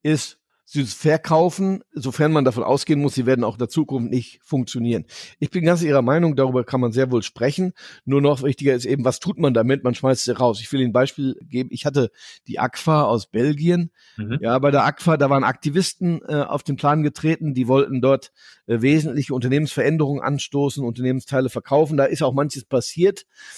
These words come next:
Speaker 1: Es nützt aber nichts, das Kerngeschäft ist doch zu schwach. Also habe ich's verkauft, habe ich's rausgeworfen und zwar mit einem gehörigen Verlust auch.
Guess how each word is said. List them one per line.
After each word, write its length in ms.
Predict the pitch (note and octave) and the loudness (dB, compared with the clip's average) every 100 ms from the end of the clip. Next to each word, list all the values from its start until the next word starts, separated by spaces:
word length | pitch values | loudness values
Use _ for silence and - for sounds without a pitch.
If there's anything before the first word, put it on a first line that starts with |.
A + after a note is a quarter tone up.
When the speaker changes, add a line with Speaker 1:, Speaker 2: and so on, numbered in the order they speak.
| - | -16
Speaker 1:
Es 140 | - D3+ | -8 0
nützt 260 | F#3 - | 0 2
aber 160 | E3 C#3+ | 0 2
nichts, 200 | D3+ - | 0 0
das 140 | C#3 | -2
Kerngeschäft 540 | - D3+ D#3 - C#3 - | 0 0 0 -2 -4 -4
ist 160 | B2 | -2
doch 140 | D#3 C#3+ | -2 -2
zu 180 | - B2+ | -8 -6
schwach. 360 | - D#3+ C#3+ _ _ _ _ | 0 0 -2 _ _ _ _
Also 520 | C3 D#3 D3+ E3 D#3 - _ | 2 4 4 4 2 -2 _
habe 180 | C3+ C3+ | -2 -2
ich's 100 | - | 0
verkauft, 480 | - - C#3 C#3+ D3+ | -4 0 2 2 0
habe 100 | A#2+ | -2
ich's 100 | G#2 | 0
rausgeworfen 680 | B2+ D3 D3 C3 C#3 C#3 B2+ - - | 0 2 -2 2 2 0 -8 -12 -8
und 140 | B2 - | -6 0
zwar 140 | D#3 | 0
mit 120 | C#3 | 4
einem 240 | C3+ C#3 C3+ | 2 2 2
gehörigen 420 | C3 D3 C#3+ C3+ | 4 4 2 0
Verlust 500 | - C3+ D3+ - - | 0 2 2 0 -10
auch. 200 | G#2 | -14